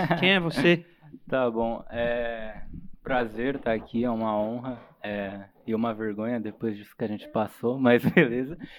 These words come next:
Speaker 1: É, meu nome é Gabriel, eu tenho vinte e um,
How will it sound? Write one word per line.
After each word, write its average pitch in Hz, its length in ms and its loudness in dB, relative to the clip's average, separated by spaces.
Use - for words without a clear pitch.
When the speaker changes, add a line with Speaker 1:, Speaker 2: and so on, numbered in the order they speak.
Speaker 1:
É, 127 360 6
meu 131 180 8
nome 147 180 8
é 147 40 6
Gabriel, 143 720 6
eu 123 640 2
tenho 127 180 2
vinte 131 300 -2
e 143 60 -4
um, 120 340 -2